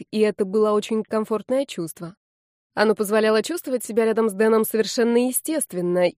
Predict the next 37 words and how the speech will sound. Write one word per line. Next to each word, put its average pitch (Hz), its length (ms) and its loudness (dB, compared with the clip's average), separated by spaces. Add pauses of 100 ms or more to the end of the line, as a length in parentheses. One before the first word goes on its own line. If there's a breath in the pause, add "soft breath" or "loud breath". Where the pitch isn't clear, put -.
(220)
и 208 100 2
не 220 120 2
беспокоиться 226 720 -2
по 208 200 0
поводу 202 460 0
внешности 226 680 -2
или 220 140 0
чего-то 226 320 -2
другого. 190 600 -2 (380)
Например, 277 380 4
как 269 160 2
рядом 277 260 2
с - 120 -2
Федькой. 175 540 -4 (100)
Мне 220 240 6
все - 160 -2
равно, 262 400 0
с - 100 -10
причесанной 202 680 -2
головой 185 480 4
или 190 260 -4
с - 80 -4
непричесанной 196 720 0
я 196 100 4
хожу 190 280 -2
перед 196 200 0
братом, 240 440 -4 (320)
щеголяю 262 520 0
в - 40 -14
старых 196 340 -2
домашних 202 460 2
джинсах 208 480 -2
или 196 160 2
в 175 120 -6
новеньком 196 480 2
элегантном 196 520 2
платьице, 233 600 -4